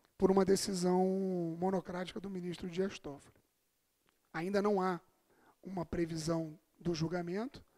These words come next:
mas, por enquanto, então, as empresas do Simples estão protegidas. Mas qual é a dif-, outra dificuldade?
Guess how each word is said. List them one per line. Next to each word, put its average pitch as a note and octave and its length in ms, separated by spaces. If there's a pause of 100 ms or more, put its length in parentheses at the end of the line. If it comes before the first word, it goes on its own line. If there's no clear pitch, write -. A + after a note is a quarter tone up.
(500)
mas, F3 760 (300)
por G3 160
enquanto, F3 400
então, F3+ 160
as F3 140
empresas E3+ 400
do F3 100
Simples F3 380
estão E3+ 160
protegidas. E3 640 (1400)
Mas A#3+ 160
qual C4+ 160
é C4 80
a C4 40
dif-, - 200
outra A3 280
dificuldade? E3+ 720